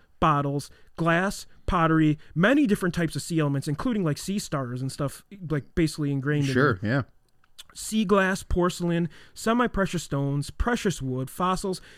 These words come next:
Speaker 1: and you name it, all being held together with large stone and mortar.
Speaker 2: I mean, hey, if you could make something cool out of petrified wood and,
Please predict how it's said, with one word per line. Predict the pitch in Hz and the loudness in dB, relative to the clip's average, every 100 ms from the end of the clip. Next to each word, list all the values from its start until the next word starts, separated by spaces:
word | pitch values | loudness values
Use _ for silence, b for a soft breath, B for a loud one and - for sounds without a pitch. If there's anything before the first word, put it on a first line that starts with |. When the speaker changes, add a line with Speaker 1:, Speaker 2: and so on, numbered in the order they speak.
| B | B
Speaker 1:
and | 277 269 | 2 6
you | 254 | 6
name | 185 180 | 6 6
it, | 143 - | 4 2
all | 220 | 2
being | 226 262 | 2 2
held | 208 208 | 2 0
together | 180 165 170 | 0 2 4
with | 160 139 | 2 0
large | 156 170 170 | 2 2 2
stone | - 151 151 | 0 0 2
and | 139 | 0
mortar. | 139 135 135 120 104 104 B B B B B B | -2 -2 -4 -6 -10 -16 B B B B B B
Speaker 2:
I | 127 | 4
mean, | 123 | 6
hey, | 127 117 90 - - | 6 4 0 -4 -6
if | 104 | 0
you | 160 | 2
could | 165 | 4
make | 147 127 | 4 2
something | - 135 110 | 2 2 2
cool | - 127 127 | 0 2 4
out | 110 | 4
of | 101 | 4
petrified | 120 113 107 - 110 98 | 4 2 -2 2 2 2
wood | 101 110 110 98 | 2 2 2 2
and, | 98 95 | 0 0